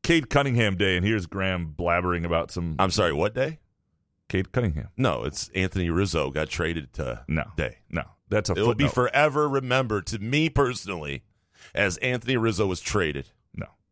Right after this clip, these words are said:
Speaker 1: Anthony Rizzo, if he wanted to be in the sports section, he should have done it on a different day.
Speaker 2: Another great Graham tweet, just <laughs> random shit out of nowhere. I'm like, "Who, who said Anthony Rizzo was gonna be a big deal, even if the draft was, like, tonight?"
Speaker 1: I just
Speaker 2: Was
Speaker 1: felt
Speaker 2: Anthony Rizzo gonna be a big, I was like, "What did Anthony Rizzo do?"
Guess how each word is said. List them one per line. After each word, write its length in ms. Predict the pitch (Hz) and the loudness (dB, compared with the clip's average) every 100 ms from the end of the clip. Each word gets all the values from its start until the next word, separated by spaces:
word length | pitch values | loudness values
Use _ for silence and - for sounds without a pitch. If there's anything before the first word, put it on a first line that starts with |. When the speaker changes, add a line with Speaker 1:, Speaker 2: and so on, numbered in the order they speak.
| _ _ _ - | _ _ _ -2
Speaker 1:
Anthony 280 | 120 131 | 2 2
Rizzo, 280 | 110 117 131 | 2 4 4
if 80 | 101 | 2
he 60 | 107 | 2
wanted 260 | 110 110 | 2 0
to 60 | 110 | -2
be 100 | 113 | -2
in 60 | |
the 60 | 107 | -4
sports 260 | - 113 101 | 0 0 2
section, 240 | 117 110 | -2 0
he 60 | 98 | -2
should 140 | 107 | -2
have 80 | 98 | 0
done 140 | 101 | 0
it 60 | 98 | 0
on 80 | 92 | -2
a 40 | |
different 380 | 90 85 135 135 | 0 2 4 4
day. 60 | 135 | 4
Speaker 2:
Another 400 | 147 147 165 160 | 4 4 2 0
great 400 | 110 135 135 120 | 2 2 2 2
Graham 320 | 123 120 117 | 2 2 0
tweet, 320 | - 110 104 | -2 -4 -2
just 220 | 92 - | -2 -2
<laughs> 0 | |
random 380 | 113 123 147 160 | 2 2 4 2
shit 280 | 117 - 139 | 0 4 4
out 160 | 123 113 | 6 2
of 100 | 110 | 2
nowhere. 360 | 120 139 143 135 | 0 4 6 4
I'm 80 | 170 | 4
like, 180 | 165 | 2
"Who, 220 | 151 302 - _ _ - | 2 -2 -4 _ _ 0
who 120 | 311 | 2
said 180 | - 262 | 4 4
Anthony 340 | 262 294 370 | 4 2 0
Rizzo 320 | 233 240 220 233 | 2 2 4 4
was 140 | 214 | 4
gonna 160 | 220 180 | 0 0
be 140 | 190 | 2
a 80 | 185 | 2
big 260 | 151 208 156 | 2 -4 -4
deal, 280 | 208 208 185 | 0 2 2
even 160 | 196 | 0
if 120 | 185 | 0
the 100 | 170 | 0
draft 360 | 143 156 180 180 | 2 4 4 2
was, 220 | 160 127 | -4 -2
like, 160 | 147 143 | 0 0
tonight?" 460 | 147 156 226 147 - _ _ _ _ _ _ _ _ - | -2 0 0 0 -4 _ _ _ _ _ _ _ _ -4
Speaker 1:
I 40 | 98 | 0
just 160 | 90 | 4
Speaker 2:
Was 100 | 156 92 | 6 6
Speaker 1:
felt 80 | |
Speaker 2:
Anthony 280 | 170 170 175 | 4 2 2
Rizzo 260 | 165 156 160 | 2 2 2
gonna 140 | 160 | 0
be 140 | 143 151 | 0 -2
a 40 | |
big, 220 | 123 156 | 0 0
I 40 | 135 | 2
was 100 | 143 | 2
like, 80 | 156 | 4
"What 160 | 208 | 4
did 100 | 175 | 4
Anthony 240 | 202 196 175 | 0 0 0
Rizzo 380 | 220 165 139 | 2 4 2
do?" 260 | 95 87 | 2 -4